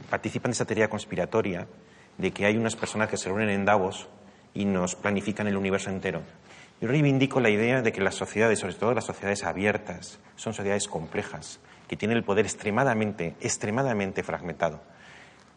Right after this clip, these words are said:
Mi experiencia personal, cuando he conocido a personas que de verdad han tenido el poder, es que el principio que rige la historia es la chapuza.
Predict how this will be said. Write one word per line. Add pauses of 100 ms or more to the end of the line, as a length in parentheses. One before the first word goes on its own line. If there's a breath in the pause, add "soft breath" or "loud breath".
Mi
experiencia
personal,
cuando
he
conocido
a
personas
que
de
verdad
han
tenido
el
poder, (320 loud breath)
es
que
el
principio
que
rige
la
historia
es
la
chapuza.